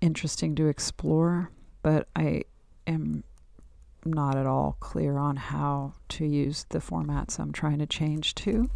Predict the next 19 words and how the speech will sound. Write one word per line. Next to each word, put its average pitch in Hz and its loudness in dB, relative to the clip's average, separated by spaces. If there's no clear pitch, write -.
And 160 2
so 151 2
I 156 2
wanted 151 2
to - -2
kind 143 -2
of, 156 -12
as 139 -2
I 131 0
said, - -2
create 151 2
a 151 2
bridge 147 2
where 147 0
I'm 147 -4
still - -2
in 180 0
my 160 2
old 151 2